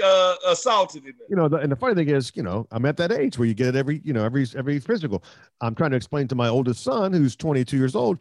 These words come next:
Speaker 2: "This is going to happen at some point to you." And he's just like, "Oh, oh, no, it's not." I went, "Oh, y-, yes, it is. It's going to happen.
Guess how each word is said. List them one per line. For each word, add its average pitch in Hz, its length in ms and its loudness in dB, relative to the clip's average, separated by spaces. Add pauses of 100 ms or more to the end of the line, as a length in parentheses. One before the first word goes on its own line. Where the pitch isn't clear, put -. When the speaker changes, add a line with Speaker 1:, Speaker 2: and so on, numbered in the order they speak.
(160)
Speaker 2:
"This 151 320 -2
is 240 140 -4
going 208 240 0
to 180 60 -6
happen 190 340 -4
at 143 100 -2
some 127 220 -4
point 107 300 -4
to 101 80 -10
you." 90 180 -4
And 85 100 -14
he's 135 280 0
just 120 120 -6
like, 90 180 -4 (140)
"Oh, 143 300 -4
oh, 143 100 2
no, 143 160 2
it's 127 100 -2
not." 156 160 -2
I 135 40 -2
went, 110 180 0
"Oh, 202 320 2
y-, 120 160 -10 (140)
yes, 180 240 -2
it 175 100 -2
is. 214 340 -6 (220)
It's 175 180 -4
going 175 260 0
to 170 60 -4
happen. 147 380 -10